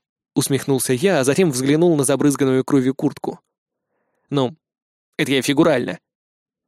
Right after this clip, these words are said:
«Девушка!» — возмутилась Эрис. «Точняк!» Я резко подбежал к раненой и, присев на корточки, внимательно осмотрел повреждения.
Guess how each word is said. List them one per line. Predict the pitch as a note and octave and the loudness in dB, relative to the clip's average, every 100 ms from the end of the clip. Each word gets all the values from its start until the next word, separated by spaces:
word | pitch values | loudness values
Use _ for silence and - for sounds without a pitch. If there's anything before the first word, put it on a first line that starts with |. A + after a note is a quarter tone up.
| _ | _
«Девушка!» — | D#4 D#4+ B3 - F#3+ - _ _ | 4 6 6 4 0 -2 _ _
возмутилась | D#3+ D#3+ D3+ C#3+ C#3+ C3 - | 4 6 6 4 2 2 -2
Эрис. | C3 - - - _ _ _ _ _ _ _ | -6 -6 -10 -12 _ _ _ _ _ _ _
«Точняк!» | F3+ E3+ - C4 G#3 B2+ - _ _ _ _ _ _ | -2 0 2 4 4 0 -10 _ _ _ _ _ _
Я | - D3 C4 | -2 2 6
резко | B3+ - | 4 4
подбежал | A3+ G3 F3+ F3+ D#3+ | 2 2 2 4 4
к | F3 | 2
раненой | A3+ G#3+ G3 | 4 4 4
и, | - E3 | 2 2
присев | D#3 - C#3+ | 2 2 -2
на | C3+ | 0
корточки, | F3+ F#3 F3+ - | 0 0 0 0
внимательно | E3 D#3 D#3 F3 F#3 F3+ | 2 2 0 2 2 2
осмотрел | E3+ D#3+ C3+ C3 | 0 0 0 0
повреждения. | C#3+ C#3 C3 C3+ B2 - - | 2 0 0 -4 -6 -12 -16